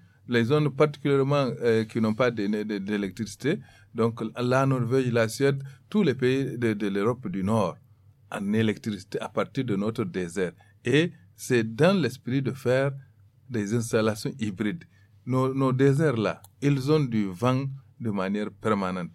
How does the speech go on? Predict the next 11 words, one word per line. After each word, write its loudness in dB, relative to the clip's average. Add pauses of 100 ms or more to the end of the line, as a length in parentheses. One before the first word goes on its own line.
(280)
Ils -2
ont 4
du -2
soleil 0
de -4
manière 0
permanente. 0 (420)
Et 2
aussi 0
leurs 4
sous-sols -2